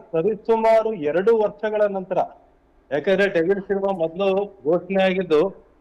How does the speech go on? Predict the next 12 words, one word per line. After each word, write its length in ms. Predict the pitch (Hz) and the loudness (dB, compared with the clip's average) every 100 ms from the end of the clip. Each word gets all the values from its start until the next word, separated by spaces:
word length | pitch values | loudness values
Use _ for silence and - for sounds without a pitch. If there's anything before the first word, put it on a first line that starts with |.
| _ | _
ಎರಡ್ 260 | 139 165 165 | 0 2 2
ಸಾವಿರದ 300 | 202 202 185 | 2 4 2
ಇಪ್ಪತ್ಮೂರು 560 | 185 208 202 190 190 | 0 -2 -2 0 0
ನವೆಂಬರ್ 360 | 190 160 185 175 | 0 -2 0 0
ಎರಡನೇ 280 | 135 180 202 | 2 0 0
ತಾರೀಕು. 420 | 208 165 139 - _ _ _ _ _ _ _ _ _ | 0 -2 -2 -8 _ _ _ _ _ _ _ _ _
ಅವತ್ತಿನಿಂದ 680 | 113 156 208 208 226 220 214 | 0 2 2 2 -2 0 2
ಇವತ್ತಿನವರೆಗೆ 1000 | 220 175 160 214 214 208 202 196 190 214 | 2 2 2 0 0 0 2 4 4 2
ಹಲವು 460 | 175 - 220 226 | 0 0 2 4
ಅಡೆತಡೆಗಳನ್ನ 800 | 165 180 202 196 190 196 196 190 | 4 2 0 0 0 2 2 4
ದಾಟಿ 540 | 185 160 143 147 185 220 | 2 2 2 0 0 -4
ಈಗ 300 | 160 180 | -4 -2